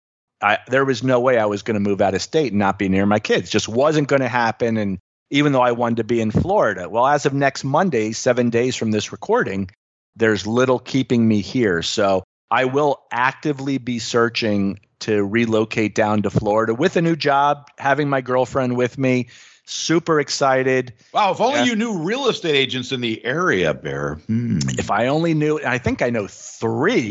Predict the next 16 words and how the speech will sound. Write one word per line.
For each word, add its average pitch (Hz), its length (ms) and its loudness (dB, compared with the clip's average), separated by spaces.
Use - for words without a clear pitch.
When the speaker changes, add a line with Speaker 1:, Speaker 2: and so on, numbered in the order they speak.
Speaker 2:
Yeah. 104 680 -6
Speaker 1:
Yeah, 165 240 4
exactly. 123 600 0
Speaker 2:
So 175 40 4
you're 131 140 2
Speaker 1:
But, 135 100 4
Speaker 2:
going 110 140 -4
with - 20 -8
Speaker 1:
uh, 98 100 2
Speaker 2:
Penzer 98 240 -2
is - 120 -20
what 92 120 -4
you're - 80 -16
saying. 85 320 -4
<clears throat> - 40 -2
Speaker 1:
well, - 240 0